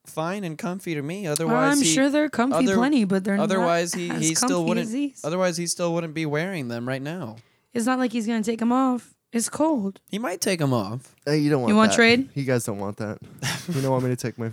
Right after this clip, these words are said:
Speaker 2: You haven't
Speaker 3: socks
Speaker 2: showered in a
Speaker 3: off.
Speaker 2: few
Speaker 1: Why
Speaker 2: days,
Speaker 1: is
Speaker 2: huh?
Speaker 1: that?
Speaker 3: This is, it's, I'm, I've taken up the Steezy, uh, shower rule,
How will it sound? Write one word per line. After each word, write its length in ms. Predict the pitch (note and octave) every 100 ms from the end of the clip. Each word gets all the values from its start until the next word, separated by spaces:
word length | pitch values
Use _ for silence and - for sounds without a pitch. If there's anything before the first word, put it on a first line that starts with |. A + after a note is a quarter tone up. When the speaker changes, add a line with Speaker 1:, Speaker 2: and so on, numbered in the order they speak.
| - A3+
Speaker 2:
You 120 | A3+
haven't 140 | A3
Speaker 3:
socks 80 | G#3+
Speaker 2:
showered 240 | A#3+ A3
in 60 | A3
a 40 |
Speaker 3:
off. 60 | D#3
Speaker 2:
few 80 | D#3+
Speaker 1:
Why 60 | A3+
Speaker 2:
days, 120 | A3
Speaker 1:
is 60 | G#3+
Speaker 2:
huh? 140 | -
Speaker 1:
that? 200 | C3+ C3 C#3 _ _ _ _
Speaker 3:
This 140 | F3 F#3+
is, 80 | E3
it's, 260 | E3+ - - -
I'm, 280 | E3 F3+
I've 180 | E3+ E3
taken 260 | - F3+ E3
up 160 | D#3 -
the 200 | C3 B2+
Steezy, 640 | - C#3 C3 B2+ C3 B2+ - -
uh, 240 | A#2+ A#2
shower 580 | A#2 - - C#3+ C3+ C3
rule, 440 | C3 C3 C3 C3